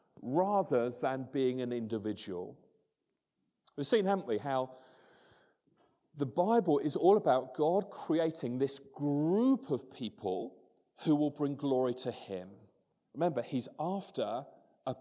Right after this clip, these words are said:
people, not a person. The problem is, we live in a culture, don't we, that is all about us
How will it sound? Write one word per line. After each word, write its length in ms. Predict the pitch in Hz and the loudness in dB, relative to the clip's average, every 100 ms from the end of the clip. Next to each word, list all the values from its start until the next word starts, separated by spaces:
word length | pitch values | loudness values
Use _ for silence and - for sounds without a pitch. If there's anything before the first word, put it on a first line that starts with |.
| - - - | -14 -14 -8
people, 800 | 190 - 107 92 139 208 - - _ _ _ _ _ _ | -8 -4 -4 -2 -2 -2 -8 -20 _ _ _ _ _ _
not 480 | 120 139 143 139 139 | -8 -2 0 0 -2
a 40 | |
person. 640 | - 139 127 - - 85 87 - _ _ _ _ _ _ - _ - | -4 -4 -4 -4 -8 -10 -14 -20 _ _ _ _ _ _ -20 _ -4
The 80 | |
problem 760 | 151 - - 302 330 330 151 113 | -4 -6 -6 2 2 4 0 0
is, 500 | 85 104 - - - - _ _ | -4 -6 -8 -8 -10 -18 _ _
we 100 | 147 | 2
live 120 | 269 | 4
in 60 | 277 | 2
a 60 | 254 | 0
culture, 360 | 233 233 - | 2 2 2
don't 220 | 170 208 | 0 2
we, 100 | 185 | 0
that 220 | 123 139 147 | 2 0 0
is 100 | 175 | 0
all 140 | 175 | 0
about 260 | 196 123 - | 2 0 -2
us 260 | 139 147 | -4 -6